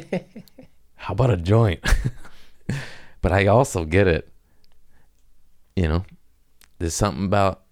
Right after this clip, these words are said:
being high and scratching your nutsack with that brush. It goes up there with killing on stage and dodgeball. S-, minus the scabs and pain to follow the next day.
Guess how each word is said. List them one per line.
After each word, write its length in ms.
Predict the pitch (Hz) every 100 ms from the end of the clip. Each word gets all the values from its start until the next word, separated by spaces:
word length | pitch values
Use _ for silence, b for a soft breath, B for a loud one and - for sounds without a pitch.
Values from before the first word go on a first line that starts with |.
| 101
being 260 | 104 104
high 240 | 98 104 101
and 220 | 90 78
scratching 400 | - 85 87 95
your 100 | 101
nutsack 500 | 110 107 - 82 82 - _ _ - - - _ _ _ - -
with 160 | - 78
that 240 | 76 78
brush. 420 | 95 95 80 - - - - _ _ _ - - - _ _ _ _ _ _ _ _ _ _ _ _ _ -
It 100 | 78
goes 240 | 78 78
up 160 | 82 -
there 180 | 85
with 220 | 76 71 -
killing 360 | 85 80 80
on 160 | 78 78
stage 480 | - 76 76 76 76
and 160 | 71
dodgeball. 540 | 71 69 67 - 78 - - _ - _ _ _ _ _ _ _ _ _ _ _ _ - _ _ _ _ _ _ _ _ _ _ _ _ - - _ _ _
S-, 140 | - -
minus 380 | 80 78 71
the 120 | - 76
scabs 600 | - 76 69 69 - -
and 160 | 69
pain 340 | - 73 69 71
to 60 |
follow 400 | - 76 78 78
the 120 | 87
next 280 | 92 92 - 95
day. 280 | - -